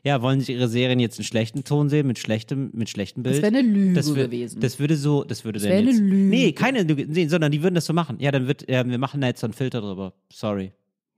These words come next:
Speaker 2: Das
Speaker 1: Also
Speaker 2: weiß ich nicht, ob man das darf, Till. Da, da
Speaker 1: Aber
Speaker 2: möchte
Speaker 1: das
Speaker 2: ich
Speaker 1: wär
Speaker 2: erstmal
Speaker 1: cool.
Speaker 2: die Frage an die Kripo weitergeben.
Speaker 1: Kripo, Kripo Kai, hallo?
Speaker 2: Kripo Kai.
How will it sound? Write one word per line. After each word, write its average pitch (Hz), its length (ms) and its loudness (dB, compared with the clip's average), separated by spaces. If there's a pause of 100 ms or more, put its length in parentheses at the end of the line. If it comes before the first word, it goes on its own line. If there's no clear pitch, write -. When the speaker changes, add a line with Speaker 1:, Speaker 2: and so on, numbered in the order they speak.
(240)
Speaker 2:
Das 165 120 0
Speaker 1:
Also 127 160 2
Speaker 2:
weiß 185 160 2
ich 214 80 4
nicht, 190 100 2
ob 180 60 0
man 160 140 -4
das 151 120 -8
darf, 135 220 -8
Till. - 180 -10
Da, 175 500 -4
da 170 60 -6
Speaker 1:
Aber 170 120 -2
Speaker 2:
möchte 139 80 0
Speaker 1:
das 139 160 0
Speaker 2:
ich - 40 -6
Speaker 1:
wär 139 60 2
Speaker 2:
erstmal 156 240 0
Speaker 1:
cool. 104 200 2
Speaker 2:
die 165 80 -6
Frage 165 280 -2
an 147 80 -2
die 147 80 -6
Kripo 151 280 -6
weitergeben. 143 640 -6 (380)
Speaker 1:
Kripo, 147 260 0
Kripo - 520 -2
Kai, 147 260 -2
hallo? 85 160 -4
Speaker 2:
Kripo 240 260 2
Kai. 151 360 0